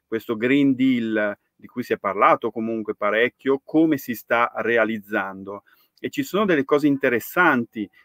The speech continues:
eh, quindi ci sono dei punti di appoggio. Adesso vi faccio un esempio, c'è una strategia che si chiama Biodiversità duemilatrenta,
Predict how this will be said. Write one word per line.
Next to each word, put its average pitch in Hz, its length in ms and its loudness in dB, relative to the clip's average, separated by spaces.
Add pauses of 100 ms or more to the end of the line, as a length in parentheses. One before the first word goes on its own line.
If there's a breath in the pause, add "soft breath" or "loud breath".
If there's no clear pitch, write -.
(120)
eh, 107 600 0
quindi 123 340 0 (280)
ci - 160 -10
sono 202 200 0
dei 147 180 4
punti 170 380 0
di 135 120 2
appoggio. 117 640 2
Adesso 120 320 0
vi 110 160 -8
faccio 139 340 2
un 131 100 2
esempio, 123 720 0
c'è 139 160 -4
una 135 180 2
strategia 127 640 0
che 107 100 -4
si 104 120 -8
chiama 120 380 0
Biodiversità 120 1040 0
duemilatrenta, 113 1160 -2